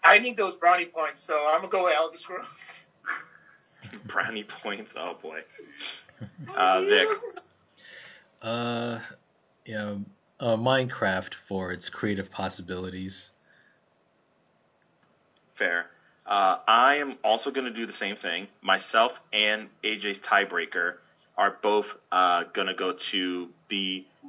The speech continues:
Speaker 2: creative juggernaut that is Minecraft, because it is still a juggernaut to this day, and it just continues to do,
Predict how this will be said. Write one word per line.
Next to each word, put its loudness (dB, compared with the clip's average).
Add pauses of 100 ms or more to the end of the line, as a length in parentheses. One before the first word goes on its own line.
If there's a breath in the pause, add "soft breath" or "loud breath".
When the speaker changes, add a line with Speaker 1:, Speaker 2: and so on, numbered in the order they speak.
(140)
Speaker 2:
creative 0 (260)
juggernaut 0 (560)
that 2
is -4 (120)
Minecraft, -2
because -8
it -8
is -6
still -2
a -4
juggernaut -6
to -8
this -12
day, -6
and -10
it -14
just -18
continues -8
to -12
do, -10